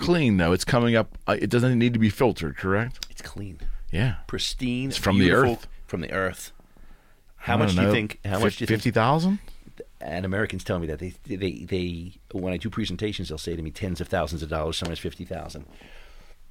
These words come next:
Speaker 2: What if I told you I can do it with my engineer at cost? Again, there's no increase. I have no, three thousand dollars.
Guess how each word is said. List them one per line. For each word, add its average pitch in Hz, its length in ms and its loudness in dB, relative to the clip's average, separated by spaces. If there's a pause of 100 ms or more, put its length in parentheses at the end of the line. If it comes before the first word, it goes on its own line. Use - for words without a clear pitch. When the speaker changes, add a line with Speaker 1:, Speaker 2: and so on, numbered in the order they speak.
(180)
Speaker 2:
What 110 200 0
if - 100 0
I 120 100 4
told 104 440 0
you 87 440 -2
I 101 120 0
can 117 140 -4
do 98 140 2
it 92 40 0
with - 160 0
my 90 120 -2
engineer 87 720 -4 (300)
at - 160 -14
cost? - 580 -6
Again, 78 180 -6
there's 87 160 -6
no 85 140 0
increase. 85 380 -4
I 82 80 -2
have 87 160 -2
no, 90 200 -2 (520)
three 107 600 -4 (500)
thousand 82 380 -2
dollars. 78 500 -2